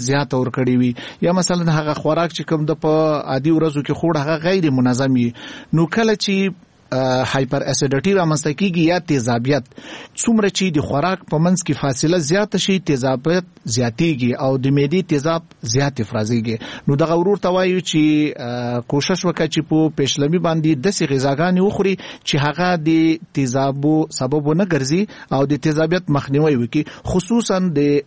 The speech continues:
آه، شیدونه. شیدونه باید هغه شیدې چې ډیر غوړ ونه لري، او ځکه دا یو القلي ده. نو القلي د تیزابو په مد-، آه،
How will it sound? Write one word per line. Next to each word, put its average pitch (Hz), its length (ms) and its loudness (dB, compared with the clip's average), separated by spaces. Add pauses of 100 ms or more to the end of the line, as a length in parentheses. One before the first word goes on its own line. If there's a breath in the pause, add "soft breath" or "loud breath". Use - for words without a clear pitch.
(340)
آه، 139 360 0
شیدونه. 151 600 0 (300 loud breath)
شیدونه 180 440 0
باید 165 220 0
هغه 190 260 0
شیدې 190 300 0
چې 131 180 -8
ډیر 170 200 2
غوړ 147 320 0
ونه 139 240 2
لري، 135 320 -2 (280 loud breath)
او 135 200 0
ځکه 175 260 -2
دا 175 100 0
یو 190 240 4
القلي 139 460 0
ده. 113 220 -2 (240 loud breath)
نو 147 160 2
القلي 180 580 2
د 170 160 0
تیزابو 170 480 0
په 175 120 -2
مد-، 175 220 0
آه، 160 520 2